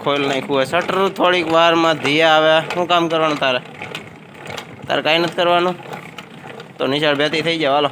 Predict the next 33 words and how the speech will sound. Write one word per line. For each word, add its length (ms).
જાવું 200
હોય 100
ને 60
નિશાળે? 280
તો 120
ધીયા 300
નિશાળ 260
નથી 200
જાવું, 280
એને 220
જાવું 240
છે 60
ફરવા. 380
અને 200
આપણે 260
કરી 160
નાખી 260
મોટર 280
ચાલુ 300
પહેલાં, 300
એટલે 240
પાણી 320
સડી 240
જાય 180
ઝાડવામાં 520
ને 120
મેળી 240
પર 160
બે 160
જગ્યાએ. 440
ઝાડવામાં 440
ચાલુ 260
થઈ 140